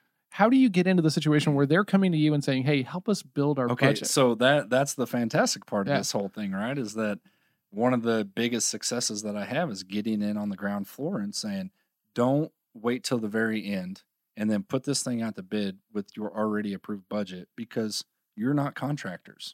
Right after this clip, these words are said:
Speaker 2: You don't build things for a living. You engineer 'em or you manage 'em, um, but you don't build 'em, and we do. So let us give you the budget to get approved.
Speaker 1: <laughs>
Speaker 2: And it's tough for me to say because,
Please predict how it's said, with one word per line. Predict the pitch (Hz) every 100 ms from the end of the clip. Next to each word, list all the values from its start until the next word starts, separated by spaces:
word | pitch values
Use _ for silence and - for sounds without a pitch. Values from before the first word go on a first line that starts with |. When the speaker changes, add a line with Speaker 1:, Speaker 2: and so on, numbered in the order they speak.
| _
Speaker 2:
You | 120
don't | 143 151 -
build | 113 131 120
things | 110 101
for | 104
a | 104
living. | 156 101 85 _ _ _ 107
You | 131
engineer | 123 117 110 104 117
'em | 147 143
or | 110 107
you | 101 104 101 95 95
manage | 110 147 113 98
'em, | 120 _ _ _ _ _ _ _
um, | 101 98 98 98 -
but | 123 -
you | 143
don't | 143 147 143 _ _
build | - 151 160
'em, | 90
and | 90 104 123
we | 156
do. | 120 269 233
So | - 110 208
let | 254 170
us | 180 -
give | 123 113
you | 117 165
the | 135
budget | 98 95 104 113
to | -
get | 110 104
approved. | - 160 170 117 107 - - _ _ _ -
Speaker 1:
<laughs> | - 147 - - - - - - - _ - - _ - _ -
Speaker 2:
And | 135 165
it's | 156
tough | - 202
for | 147
me | 190 190
to | 160
say | - 240
because, | 208 117 123 117